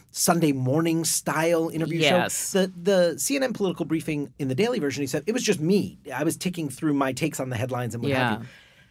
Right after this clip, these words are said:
Speaker 1: This is in conversation with someone else. And what I want to do is get to political practitioners,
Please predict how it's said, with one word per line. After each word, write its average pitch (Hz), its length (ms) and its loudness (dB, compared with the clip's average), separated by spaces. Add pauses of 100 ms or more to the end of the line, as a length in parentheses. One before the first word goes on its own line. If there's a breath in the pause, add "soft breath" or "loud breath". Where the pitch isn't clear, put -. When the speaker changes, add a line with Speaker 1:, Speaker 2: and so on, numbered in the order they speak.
(180 loud breath)
Speaker 1:
This 294 180 2
is 277 140 0
in 165 120 2
conversation 147 640 -2
with 127 140 -4
someone 131 360 -4
else. 143 260 -4
And 151 80 -4
what 147 100 -4
I 143 60 0
want 190 220 -4
to 240 60 -4
do 147 360 2
is 120 120 -8
get 160 360 -2 (140)
to 120 340 -2 (400 soft breath)
political 180 600 0
practitioners, - 800 -8